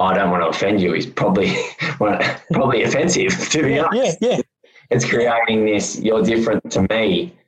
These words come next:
Speaker 2: Mm.
Speaker 1: uh, kind of barrier, so.
Speaker 2: And then for me personally, <laughs> I sit there and someone comes up to me and they say that line or something along those lines,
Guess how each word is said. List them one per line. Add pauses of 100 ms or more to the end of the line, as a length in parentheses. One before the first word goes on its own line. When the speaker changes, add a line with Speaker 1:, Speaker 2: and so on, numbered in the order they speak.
(140)
Speaker 2:
Mm.
Speaker 1:
uh, (320)
kind
of
barrier,
so. (520)
Speaker 2:
And
then (300)
for
me
personally, (180)
<laughs> (300)
I
sit
there
and (260)
someone
comes
up
to
me
and
they
say
that
line
or
something
along
those
lines,